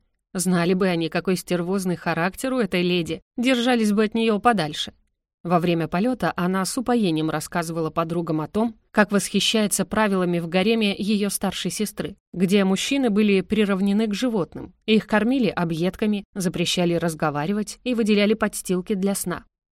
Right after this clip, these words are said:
Вдобавок применяли предельно жёсткие физические наказания за малейшую провинность. Мол, чтобы знали своё место и изо всех сил старались ублажить хозяйку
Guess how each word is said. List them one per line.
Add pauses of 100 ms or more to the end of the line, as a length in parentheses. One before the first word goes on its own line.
Вдобавок
применяли
предельно
жёсткие
физические
наказания
за
малейшую
провинность. (220)
Мол,
чтобы
знали
своё
место
и
изо
всех
сил
старались
ублажить
хозяйку